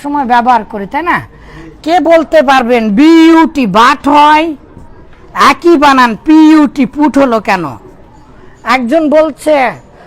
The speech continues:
আমি বললাম, আমি না, এটা একটা গল্প, বলছে, "Put your hand, put your hand on the table, put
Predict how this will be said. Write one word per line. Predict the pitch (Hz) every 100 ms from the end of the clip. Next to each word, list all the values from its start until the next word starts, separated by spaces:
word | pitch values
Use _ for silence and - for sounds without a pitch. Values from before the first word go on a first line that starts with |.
| -
আমি | 214 254 294
বললাম, | 262 302 302 302 311 294 262 170 113 _
আমি | 226 302 349
না, | 349 285 359
এটা | 285 320
একটা | 269 - 277
গল্প, | 262 240 233 247 320 427 - - -
বলছে, | 247 269 - 269 -
"Put | 320 339 381 - - - - - - _ 214
your | 262 277
hand, | 269 269 294 277 214 147 104 - _ _ - - -
put | 294 330
your | 294 302 294
hand | 247 262 277
on | 269 254
the | 240 233
table, | 240 175 151 -
put | 339